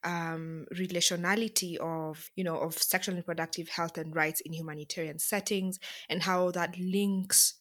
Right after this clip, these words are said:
to sexual and gender-based violence, and how that links to, um, you know, all of these different things. Um, and, and, and one of the things that I also wanted to just, uh, mention is that there is a,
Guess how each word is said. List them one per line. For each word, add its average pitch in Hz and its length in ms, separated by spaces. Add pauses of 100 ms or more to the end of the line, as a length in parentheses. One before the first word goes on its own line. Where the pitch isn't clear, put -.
(200)
to 180 280
sexual 180 580
and 170 140
gender-based 160 580
violence, 180 760 (340)
and 185 180
how 196 200
that 190 280 (200)
links 202 720
to, 160 640 (320)
um, 170 440 (320)
you 220 140
know, 180 240
all 190 160
of 185 80
these - 540
different 220 380
things. 175 600
Um, 156 460
and, 160 240 (120)
and, 170 220
and 175 160
one 185 180
of 190 120
the 175 80
things 202 320
that 165 120
I 165 100
also 180 280
wanted 175 360
to 165 100
just, - 640 (360)
uh, 170 220 (100)
mention 202 640
is 170 300
that 175 240
there 180 220
is 220 420
a, 170 100